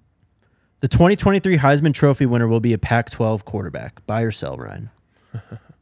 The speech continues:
Speaker 2: right, so who else is out there that would, you know, really challenge for this?
Speaker 1: So true challengers, of course, Caleb, Bo
Speaker 2: Yep.
Speaker 1: Nix,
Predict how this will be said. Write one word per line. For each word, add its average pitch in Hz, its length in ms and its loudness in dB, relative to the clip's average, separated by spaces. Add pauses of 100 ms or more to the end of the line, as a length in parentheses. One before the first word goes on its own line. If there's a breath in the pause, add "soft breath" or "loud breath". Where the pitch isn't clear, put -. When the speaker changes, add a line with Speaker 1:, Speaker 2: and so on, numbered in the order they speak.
(960)
Speaker 2:
right, 120 240 -2
so 127 120 -4
who 156 220 0
else 139 340 -2 (200)
is 120 180 -10
out 104 300 -4
there 101 240 -4
that 98 160 -4
would, 92 180 -8 (100)
you 101 120 -10
know, 92 100 -6
really 95 260 -6
challenge 85 540 -8
for 64 140 -14
this? - 380 -14 (260)
Speaker 1:
So 143 420 0
true 214 560 4
challengers, 139 1000 0
of - 80 -14
course, 147 260 0
Caleb, 120 540 0 (140)
Bo 127 200 2
Speaker 2:
Yep. 143 100 2
Speaker 1:
Nix, - 640 -4